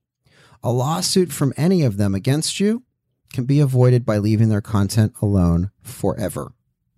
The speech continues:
As promised, I will have A, B, and C from one, two, and three companies reach out to get you set up so that you can make a lot more with your traffic.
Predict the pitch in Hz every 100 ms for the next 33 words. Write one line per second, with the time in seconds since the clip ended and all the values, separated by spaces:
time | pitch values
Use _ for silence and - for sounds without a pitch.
0 | _ _ _ _ _ - - 123 - -
1 | - 139 123 135 - 117 113 113 110 -
2 | 107 120 156 160 165 - - 208 170 -
3 | 107 95 101 131 - 165 156 147 185 202
4 | - 120 113 110 107 107 147 - 143 135
5 | 135 123 120 127 - 135 131 127 101 -
6 | - - 120 120 120 120 113 120 110 113
7 | 104 117 104 98 95 90 - 90 87 76